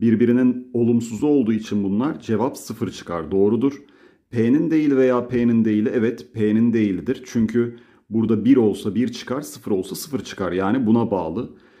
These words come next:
P ise birdi arkadaşlar. P'ye bağlı mıdır? Yo, direkt cevap birdir. Neden? Çünkü arkadaşlar ne olursa olsun eğer sağ taraf bir ise, ise sıfır çıka-, bir çıkar pardon.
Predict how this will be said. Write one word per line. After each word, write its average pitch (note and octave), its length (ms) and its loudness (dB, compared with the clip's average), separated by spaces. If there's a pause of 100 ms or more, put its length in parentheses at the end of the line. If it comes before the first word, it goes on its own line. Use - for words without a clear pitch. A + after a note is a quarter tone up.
(280)
P E3 400 2
ise B2+ 380 0
birdi A2+ 280 2
arkadaşlar. G2+ 680 -4 (440)
P'ye B2 640 2 (120)
bağlı A#2 360 4
mıdır? B2+ 340 0
Yo, D#3 400 6
direkt C#3+ 280 0
cevap C3 400 -4
birdir. C3+ 440 -2 (260)
Neden? C#3+ 420 0 (260)
Çünkü D#3+ 360 -2
arkadaşlar C#3+ 720 -2 (320)
ne A#2 100 4
olursa D#3+ 480 4
olsun B2 480 0 (260)
eğer B2 260 2
sağ C3+ 360 -2
taraf C3 400 -2
bir D3+ 100 4
ise, D3+ 460 -4
ise D3 420 -2
sıfır C3 400 -2
çıka-, - 400 -10 (120)
bir B2 160 6
çıkar G2 400 -8
pardon. G#2+ 460 -6